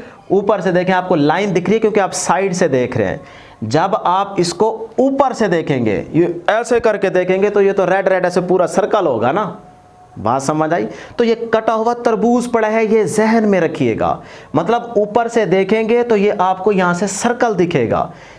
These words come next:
साइड से देखेंगे जैसे अभी देख रहे हैं तो ये एक लाइन दिखेगी, ये है कटा हुआ तरबूज, ये जहन में रखिएगा। ये बात अगर समझ लेंगे, consider कर लेंगे तो ही आपको अगली बातें समझ आएंगी। ठीक, तो ये कटा हुआ तरबूज पड़ा है,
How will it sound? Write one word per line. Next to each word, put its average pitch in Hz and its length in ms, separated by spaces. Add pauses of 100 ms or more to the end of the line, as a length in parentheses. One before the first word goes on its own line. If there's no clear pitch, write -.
साइड 214 500
से 233 180
देखेंगे 226 420
जैसे 208 260
अभी 208 260
देख 170 260
रहे 135 120
हैं - 340
तो 196 60
ये 208 120
एक 220 120
लाइन 175 460
दिखेगी, 90 540 (920)
ये 143 100
है 156 260
कटा 196 240
हुआ 170 180
तरबूज, 147 580 (360)
ये 202 180
जहन 185 320
में 202 120
रखिएगा। 156 640
ये 147 180
बात 170 240
अगर 151 200
समझ 202 280
लेंगे, 220 400 (720)
consider 165 420
कर 180 200
लेंगे 214 340
तो 220 220
ही 214 140
आपको 180 260
अगली 175 220
बातें 151 260
समझ 131 320
आएंगी। 110 320 (240)
ठीक, 262 260
तो 202 60
ये 196 60
कटा 208 220
हुआ 165 140
तरबूज 131 360
पड़ा - 220
है, - 120